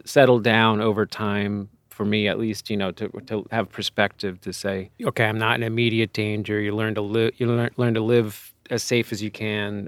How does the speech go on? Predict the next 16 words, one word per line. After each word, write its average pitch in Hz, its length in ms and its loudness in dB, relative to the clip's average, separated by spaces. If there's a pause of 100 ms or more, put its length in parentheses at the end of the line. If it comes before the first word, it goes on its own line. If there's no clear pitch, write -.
uh, 101 200 -4
to - 100 -18
try 104 240 0
not 107 200 -2
to 127 60 -4
get 110 180 0
sick. - 460 -2 (680)
Feelings 110 600 0
of, 104 380 -2
you - 60 6
know, 135 120 10
that 120 140 8
you're 120 120 8
on 123 160 6
your 120 140 4
own 117 400 2